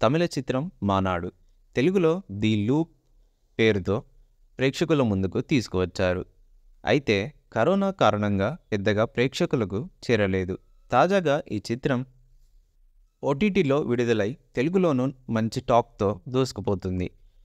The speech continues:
మరి ఇందులో శింబు పాత్ర ఏమిటి? ఆయన ఎందుకు లూప్లో ఇరుక్కుపోయాడు? దాని నుంచి బయటకు పడటానికి ఆయన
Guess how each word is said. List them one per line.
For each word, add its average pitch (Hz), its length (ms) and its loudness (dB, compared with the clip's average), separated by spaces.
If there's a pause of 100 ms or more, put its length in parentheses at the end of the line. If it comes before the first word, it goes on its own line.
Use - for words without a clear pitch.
(200)
మరి 113 320 2 (220)
ఇందులో 165 380 2
శింబు 175 400 0
పాత్ర 123 380 2
ఏమిటి? 95 480 -4 (300)
ఆయన 120 420 -2
ఎందుకు 151 480 -2 (160)
లూప్లో 147 540 0 (160)
ఇరుక్కుపోయాడు? 117 840 -2 (680)
దాని 113 440 2 (520)
నుంచి 170 340 0
బయటకు 131 420 0
పడటానికి 110 720 0 (260)
ఆయన 104 280 0